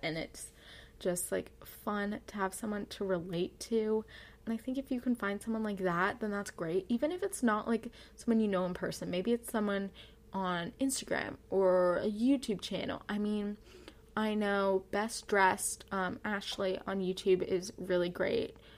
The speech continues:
because she has small boobs and she always is stylish. She shows that you can, like, wear whatever you want. And I'm sure there's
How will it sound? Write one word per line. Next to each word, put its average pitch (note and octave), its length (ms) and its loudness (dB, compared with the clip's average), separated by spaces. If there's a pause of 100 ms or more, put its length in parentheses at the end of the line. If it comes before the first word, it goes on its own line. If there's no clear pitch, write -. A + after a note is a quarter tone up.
(220)
because F3+ 520 0
she - 200 0
has F#3 420 2
small F3 340 -2
boobs F#3 420 0
and F3 400 -4
she F#3+ 640 2
always G#3+ 340 6
is A3+ 200 0
stylish. F#3 640 2
She - 180 -4
shows F#3 380 0
that - 120 -6
you F3+ 80 -4
can, F#3+ 180 -4
like, F3 200 -2 (320)
wear E3+ 380 2
whatever F#3 360 2
you E3 200 0
want. E3+ 440 -2
And G3 100 -2
I'm G3 100 -4
sure A3 260 0
there's G#3 320 0